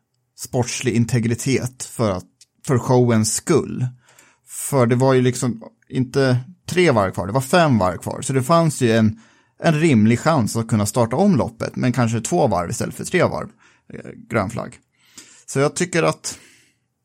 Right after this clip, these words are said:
ja, Indycar gör lite för mycket som nascar i, i det här fallet, tänker för mycket på showen.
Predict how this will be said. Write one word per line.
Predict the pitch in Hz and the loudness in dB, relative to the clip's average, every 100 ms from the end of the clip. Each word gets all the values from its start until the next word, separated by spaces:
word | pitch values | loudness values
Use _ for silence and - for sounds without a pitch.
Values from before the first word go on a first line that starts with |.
| - | -6
ja, | 127 131 135 - - - | 0 0 0 -4 -18 -6
Indycar | 151 147 147 151 139 | -2 -2 -2 0 0
gör | 135 131 | 2 2
lite | 127 127 123 | 2 0 -2
för | 123 | 0
mycket | 120 113 - 113 110 143 - | 0 0 0 0 0 -4 -8
som | - 123 | 2 4
nascar | 127 127 - 113 104 101 - | 6 4 2 0 0 -2 -10
i, | 117 107 101 113 | -8 -6 -6 -2
i | |
det | 110 | 0
här | 120 127 | 2 2
fallet, | 123 123 117 113 - | 2 0 2 -2 -2
tänker | 139 120 113 | 2 2 0
för | 113 | 0
mycket | 113 110 - | 0 0 -2
på | 113 | -6
showen. | - 113 117 110 113 | -2 0 0 -2 -4